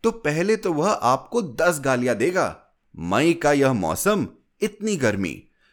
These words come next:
लोग तड़ातड़ लू से मर रहे हैं, ऐसे में इतना खर्च लगाकर जबलपुर जाओ, कोई बीमार हो जाए तो और मुसीबत। पटियाला या दिल्ली वाला आपका निमंत्रण पाकर खुश नहीं, दुखी होगा। निमंत्रण पत्र न मिला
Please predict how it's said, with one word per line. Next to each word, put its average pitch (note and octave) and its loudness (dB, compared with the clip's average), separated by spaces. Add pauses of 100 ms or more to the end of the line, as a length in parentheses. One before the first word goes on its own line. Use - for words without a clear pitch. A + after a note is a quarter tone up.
(160)
लोग F2 2
तड़ातड़ C3+ 2
लू B2 0
से G3+ 0
मर B2+ 0
रहे A2 0
हैं, C3+ -4 (280)
ऐसे F2 0
में D3 0
इतना G#2+ 0
खर्च B2+ -2
लगाकर A#2+ 2
जबलपुर A#2+ 0
जाओ, D#2+ -2 (300)
कोई F#2 0
बीमार F2+ 0
हो G#2 0
जाए A2+ 2
तो F#3+ 2
और C3 4
मुसीबत। F2 -4 (340)
पटियाला E2 0
या G#3 2
दिल्ली B2+ 0
वाला E3 2
आपका A#2 -2
निमंत्रण A2 -2
पाकर A#2+ -2
खुश - -8
नहीं, B2 -4
दुखी G2+ -6
होगा। B2+ -2 (460)
निमंत्रण A#2+ -2
पत्र B2 0
न C3 0
मिला B2+ 0